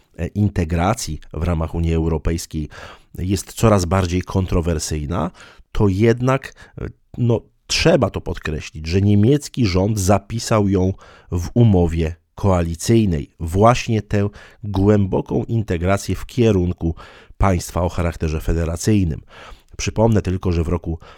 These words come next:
e, dwa tysiące dwudziestym drugim, e, partie koalicyjne, mm, S P D, Zieloni i F D P zobowiązały się do dalszego rozwoju Unii Europejskiej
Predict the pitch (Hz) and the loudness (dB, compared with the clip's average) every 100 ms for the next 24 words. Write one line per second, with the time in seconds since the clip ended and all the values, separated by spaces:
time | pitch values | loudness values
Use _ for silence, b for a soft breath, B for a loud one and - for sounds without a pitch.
0 | B B - 82 82 92 95 90 90 87 | B B -6 -4 0 0 0 -2 -4 -4
1 | - 95 101 92 90 87 90 90 92 87 | -6 -6 -6 -4 -2 -2 -2 0 0 -2
2 | - 80 78 - - 82 80 98 98 131 | -4 -4 -4 -10 -8 -8 -2 2 4 2
3 | 139 135 117 B B B 90 - 101 101 | 2 0 0 B B B -8 -2 2 2
4 | - 82 - 98 87 85 - 98 92 85 | 0 -8 -2 0 0 -2 -4 -2 0 -2
5 | 73 _ b b b - 80 76 76 76 | -4 _ b b b -10 -6 -4 -4 -4
6 | 78 - - 101 - 85 80 87 78 95 | -6 -6 -4 -2 0 0 0 -2 -2 0
7 | 92 101 95 90 85 - 95 - 117 110 | 4 4 4 0 -2 -4 -10 -2 0 0
8 | 87 82 - 90 143 - B B 98 95 | 0 -4 -4 -2 -2 -6 B B 0 6
9 | 123 139 127 120 104 101 110 101 101 92 | 6 6 4 4 4 4 2 0 -2 0
10 | 92 90 87 120 120 90 90 87 90 87 | 2 4 4 4 2 2 2 0 0 0
11 | - 95 92 82 82 82 135 160 - 123 | 0 0 2 0 -2 -2 0 -2 -2 -2